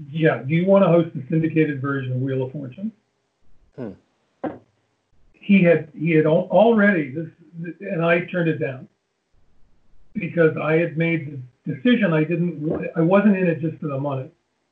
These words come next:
Speaker 1: And so that decision, which, you know, would have paid out some sort of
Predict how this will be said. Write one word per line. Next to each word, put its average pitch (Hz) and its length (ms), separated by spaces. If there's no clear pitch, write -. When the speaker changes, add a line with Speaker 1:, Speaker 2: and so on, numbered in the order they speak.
Speaker 1:
And - 180
so 180 100
that 247 400
decision, 151 720
which, 175 300
you 208 140
know, 139 160
would 156 160
have - 120
paid 156 240
out 135 280
some 151 360
sort 143 120
of 131 100